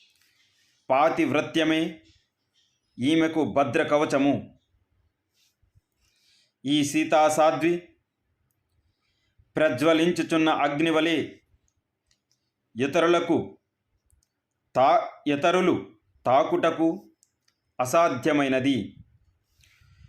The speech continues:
దుర్మార్గుడైన రావణుడు మనస్సుచే కూడా ఈమెను తాకలేడు. సూర్యుడు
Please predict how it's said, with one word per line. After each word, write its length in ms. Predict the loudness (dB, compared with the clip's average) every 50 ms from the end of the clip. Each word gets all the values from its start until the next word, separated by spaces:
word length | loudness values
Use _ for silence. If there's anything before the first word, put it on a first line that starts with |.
| _ _ _ -20
దుర్మార్గుడైన 1040 | -20 -16 -4 -2 0 0 2 2 4 4 4 2 0 0 0 0 0 0 0 0 0
రావణుడు 600 | 2 2 2 2 2 2 0 0 -2 -4 -4 -10 -18 _ _ _ _ _ _ _ _ _ _ _ _ _ _ _ _ _ _ _ _ _ _ _ _ _ _ _ _ _ _ _ -10
మనస్సుచే 880 | -8 -2 0 0 0 0 0 -2 -2 -2 -2 -2 -2 -2 -2 0 0 -2
కూడా 600 | -2 -4 0 2 2 2 2 0 -2 -6 -12 -18 _ _ _ _ _ _ _ _ _ _ _ _ _ _ _ _ _ _ _ _ _ _ _ _ _ _
ఈమెను 400 | -6 -4 -2 0 0 0 0 0
తాకలేడు. 840 | -2 0 0 0 0 2 0 0 0 0 0 0 0 -2 -2 -4 -8 -12 -20 _ _ _ _ _ _ _ _ _ _ _ _ _ _ _ _ _ _ _ _ _ _ _ _ _ _ _ _ _ _ _ -20
సూర్యుడు 800 | -10 -4 0 0 0 2 2 2 2 2 0 0 -2 -6 -12